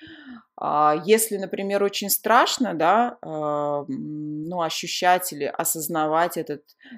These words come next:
фетиш, или хочется изменить, то, ну, безусловно, да, тут запрос понятен. А если же это навязанный стереотип, что иди-ка ты к психологу, да, от партнёра, то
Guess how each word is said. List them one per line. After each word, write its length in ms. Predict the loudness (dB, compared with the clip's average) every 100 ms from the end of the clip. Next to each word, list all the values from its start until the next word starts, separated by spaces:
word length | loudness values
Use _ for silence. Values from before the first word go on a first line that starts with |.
| -10
фетиш, 460 | -6 -4 -4 -6 -4
или 140 | -4
хочется 380 | -2 -2 -2 -4
изменить, 480 | -4 -4 -4 -4 -4
то, 140 | -4
ну, 240 | -4 -4 -6
безусловно, 640 | -6 -6 0 0 0 -2
да, 160 | -2 -2
тут 240 | -4 -8
запрос 440 | -6 -4 -4 -4
понятен. 600 | -4 -4 -2 -4 -4 -8 -12 -14 -14 -6
А 100 | -2
если 360 | 2 0 0
же 600 | -4 -2 2 4 2 -2 -8 -20 -20 -20 _ _ _
это 220 | -4 -2
навязанный 720 | 2 2 6 6 6 0 -6
стереотип, 640 | -6 0 0 2 -4 -6
что 260 | -8 -6 -6
иди-ка 320 | -6 -6 -8
ты 280 | -8 -8 -8
к 120 | -8
психологу, 840 | -10 -8 -4 0 0 0 -2 -2 -2
да, 240 | 0 2
от 140 | 0
партнёра, 680 | -2 -4 -4 -4 -2 -2 -2
то 420 | -4 -4 -4 -6